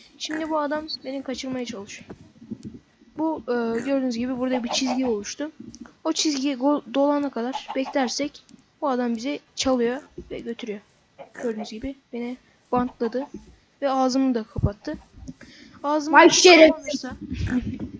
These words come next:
Speaker 1: <laughs> Vay şerefsiz. Ee, hiçbir şey konuşamıyoruz. Ee, M P H,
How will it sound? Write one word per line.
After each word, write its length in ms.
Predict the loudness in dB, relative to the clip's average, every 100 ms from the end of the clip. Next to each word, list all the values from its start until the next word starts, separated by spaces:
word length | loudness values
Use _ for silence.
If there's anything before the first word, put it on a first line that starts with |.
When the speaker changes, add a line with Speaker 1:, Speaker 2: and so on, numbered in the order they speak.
| -14 -10 -2
Speaker 1:
<laughs> 80 | 0
Vay 120 | 2
şerefsiz. 520 | -2 -4 -8 -10 -8 -8 -10 -16 -18 -20 -12
Ee, 260 | -6 -4 -4
hiçbir 400 | -4 -4 -4 -2
şey 120 | -4
konuşamıyoruz. 880 | -2 -2 -2 -2 -2 -2 -4 -6 -12 -18 -8
Ee, 300 | -6 -4 -4 0
M 300 | 2 2 0 2
P 300 | 2 2 0 -8 -8 -2
H, 200 | -2